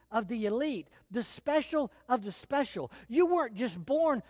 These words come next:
with a silver spoon in your mouth. You were born with the holy scepter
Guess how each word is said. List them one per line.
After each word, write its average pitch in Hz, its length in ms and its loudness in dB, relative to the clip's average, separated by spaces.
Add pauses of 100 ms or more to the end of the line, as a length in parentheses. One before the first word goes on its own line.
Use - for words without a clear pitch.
with 233 160 -2
a 226 100 -2
silver 226 420 -2
spoon 370 560 -2
in 214 120 -2
your 170 140 -2
mouth. 135 460 -10 (920)
You 381 280 6
were 277 100 6
born 294 420 0 (160)
with 277 160 -2
the 269 60 0
holy 294 540 0 (160)
scepter - 720 -6